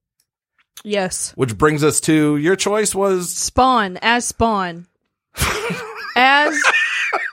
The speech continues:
Speaker 1: something happened in Oprah's life, and she's gotta come back. She got killed in a terrible fashion, Crow-wise or Spawn-wise. I
Speaker 2: Really,
Speaker 1: forgot
Speaker 2: it's
Speaker 1: what the
Speaker 2: kinda the
Speaker 1: Spawn.
Speaker 2: same. Yeah,
Speaker 1: Yeah.
Speaker 2: like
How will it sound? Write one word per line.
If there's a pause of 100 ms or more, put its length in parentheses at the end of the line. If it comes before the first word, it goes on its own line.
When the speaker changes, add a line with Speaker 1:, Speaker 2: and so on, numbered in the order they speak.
(1120)
Speaker 1:
something
happened
in
Oprah's
life, (1300)
and
she's
gotta
come
back. (920)
She
got
killed
in
a
terrible
fashion,
Crow-wise
or
Spawn-wise. (720)
I
Speaker 2:
Really,
Speaker 1:
forgot
Speaker 2:
it's
Speaker 1:
what
the
Speaker 2:
kinda
the
Speaker 1:
Spawn.
Speaker 2:
same.
Yeah,
Speaker 1:
Yeah.
Speaker 2:
like